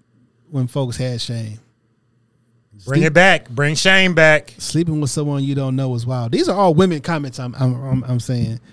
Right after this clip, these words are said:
Speaker 1: This one not. These women make y'all look bad, make it seem like I'm anti whatever she is. All right, the women saying they don't agree in public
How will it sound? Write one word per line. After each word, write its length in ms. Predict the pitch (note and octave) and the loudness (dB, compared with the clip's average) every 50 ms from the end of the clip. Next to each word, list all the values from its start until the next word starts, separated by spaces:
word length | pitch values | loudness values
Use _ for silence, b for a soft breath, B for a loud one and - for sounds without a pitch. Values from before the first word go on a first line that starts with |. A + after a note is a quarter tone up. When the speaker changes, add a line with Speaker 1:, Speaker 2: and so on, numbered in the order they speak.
| b b b _ _ _ _ _ | b b b _ _ _ _ _
Speaker 1:
This 220 | C3+ D#3 E3 - C3+ | -4 -2 -2 0 0
one 80 | A#2+ | -2
not. 220 | A#2+ A#2+ A#2 A#2+ A#2+ | -2 -2 -4 -4 -4
These 200 | D#3 F3 D#3+ D3+ | -2 -2 0 0
women 200 | D#3 D3+ D3 C#3 | 0 0 0 0
make 180 | C#3 C#3 B2+ | 0 -2 -2
y'all 160 | C3 C#3+ C3+ C3+ | -2 -2 0 0
look 180 | C3+ C3 A#2 | -2 -2 -4
bad, 300 | A#2 C3 B2+ B2 A#2+ A#2+ | -4 -4 -4 -4 -4 -4
make 160 | C3 C3+ B2+ | -4 -6 -6
it 60 | A#2+ - | -6 -6
seem 200 | - C#3 C3 B2+ | -4 -4 -2 -2
like 100 | B2 A#2+ b b b b b _ _ _ _ _ _ _ _ _ _ _ _ _ _ _ - | -4 -4 b b b b b _ _ _ _ _ _ _ _ _ _ _ _ _ _ _ -10
I'm 180 | D#3 D#3+ - | -8 -6 -4
anti 280 | D#3 D#3 D3+ - D3+ C#3 | -2 -4 -2 -2 -4 -4
whatever 300 | C3+ C3 C3+ C#3 C3+ C3 A#2+ | -4 -4 -6 -6 -6 -6 -8
she 280 | - - C#3+ C3 B2+ | -6 -6 -6 -6 -6
is. 160 | B2 A#2+ C3 - | -6 -8 -10 -10
All 120 | - C4+ C4+ | -6 -2 -2
right, 180 | F#3 D#3 D3+ D3 | 0 0 -2 -2
the 60 | D#3+ | -4
women 220 | E3+ G3+ G#3 F#3+ E3+ | -4 -4 -2 -2 -2
saying 240 | D3+ E3+ E3 D#3 D3 | 0 0 -2 -2 0
they 100 | D3+ D3 | -2 -2
don't 160 | D3 C#3+ C#3 | 0 0 -2
agree 300 | C#3 C3 C3 C#3 C3 C3 | -2 -2 0 0 0 0
in 200 | C#3 - C#3+ C3 | -2 -4 -6 -6
public 380 | - C#3+ B2+ A#2+ A2+ A#2 A2 | -6 -6 -6 -8 -8 -10 -14